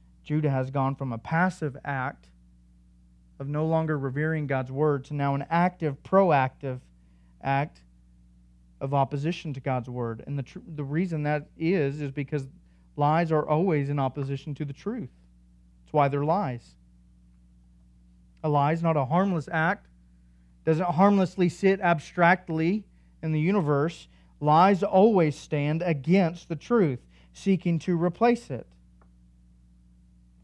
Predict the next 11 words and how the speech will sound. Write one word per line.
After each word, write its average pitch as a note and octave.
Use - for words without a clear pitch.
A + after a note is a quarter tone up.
So C#3+
opposition F#3
to D3
God's C#3+
word, C#3+
it C#3+
may G3+
not F#3
always E3+
come D#3
in C3+